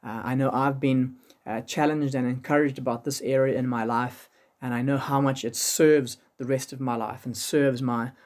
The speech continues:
wife and serves my friends and community and serves you, God. So help us, um, help us have a, have a more accurate view of ourselves, a correct view of who we are as humans. Um, help us see the, the blessings, the benefits that you want for us,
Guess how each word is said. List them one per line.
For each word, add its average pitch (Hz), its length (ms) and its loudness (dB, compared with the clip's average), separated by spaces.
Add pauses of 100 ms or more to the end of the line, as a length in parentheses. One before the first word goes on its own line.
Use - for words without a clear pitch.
(120)
wife 113 340 -2
and 117 100 -10
serves 135 400 -2
my 117 280 -2 (320)
friends 123 420 0
and 113 180 -8
community 117 480 0
and 107 100 -8
serves 120 400 0
you, 123 220 0
God. - 260 -6
So 127 100 -6
help 147 260 -2
us, 139 220 -2 (320)
um, 113 340 -4 (340)
help 156 180 -2
us 190 80 2
have 185 140 4
a, 156 220 0
have 143 140 0
a 147 100 2
more 147 380 2 (300)
accurate 147 460 -2
view 143 460 0 (300)
of 135 140 2
ourselves, 139 520 4
a 127 60 -8
correct 139 420 2
view 135 240 4
of 120 100 0
who 135 180 0
we 139 120 4
are 127 200 2
as 120 100 -8
humans. 160 500 -4 (300)
Um, 110 140 -4
help 135 240 -2
us 139 100 -4
see 143 160 0
the, 127 160 -2 (220)
the 120 60 -10
blessings, 143 720 0
the 123 80 -8
benefits 139 560 -2
that - 200 -8
you 123 120 -6
want 123 240 -4
for 131 180 -4
us, 131 260 -6